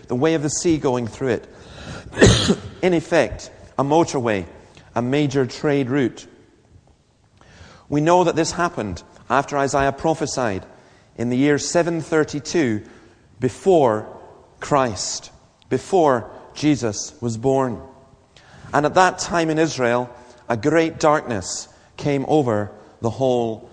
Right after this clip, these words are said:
land. And the Jewish people, for many centuries, looked forward to a light, the light coming in to rescue them.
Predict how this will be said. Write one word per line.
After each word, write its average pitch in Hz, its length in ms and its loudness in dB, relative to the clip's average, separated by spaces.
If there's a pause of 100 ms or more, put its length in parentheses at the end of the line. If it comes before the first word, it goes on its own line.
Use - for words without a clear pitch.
(120)
land. 120 640 -2 (1900)
And 131 160 2
the 135 60 0
Jewish 160 400 2
people, 113 720 -4 (540)
for 135 600 4 (540)
many 165 380 2
centuries, 117 880 -4 (320)
looked 180 280 -2
forward 123 600 -2 (460)
to 127 340 -2
a 117 60 4
light, 131 680 0 (220)
the 139 220 4
light 117 560 0 (320)
coming 139 260 -2
in 107 320 -4 (380)
to 113 120 -8
rescue 113 400 -4
them. 104 260 -6